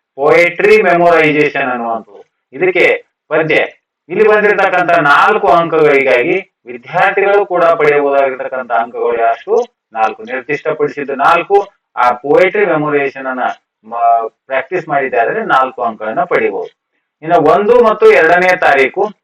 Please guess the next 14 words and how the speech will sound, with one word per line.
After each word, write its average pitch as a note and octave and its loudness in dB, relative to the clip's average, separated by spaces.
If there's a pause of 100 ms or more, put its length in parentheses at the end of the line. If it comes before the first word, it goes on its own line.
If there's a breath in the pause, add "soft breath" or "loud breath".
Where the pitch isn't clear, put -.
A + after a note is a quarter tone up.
(220)
ಲೆಟರ್ D3 2
ರೈಟಿಂಗ್, D#3 0 (220)
ಪತ್ರವನ್ನ D#3 0 (100)
ಬರೆಯುವಂತದ್ದು, A#2+ -2 (240)
ಇದನ್ನೇ G#3+ 0
ಎರಡು F3+ 4
ದಿನಗಳವರೆಗೆ E3+ 4
ಬೋಧನೆಯನ್ನ C#3 -2
ಮಾಡಿದಾಗ B2+ 0 (440)
ಅಲ್ಲಿ B2+ -6
ನಿರ್ದಿಷ್ಟಪಡಿಸಿರ್ತಕ್ಕಂಥ D3 -4
ಅಂಕಗಳು C3 0
ಎಷ್ಟು? A2+ -4
ಐದು. D3+ 0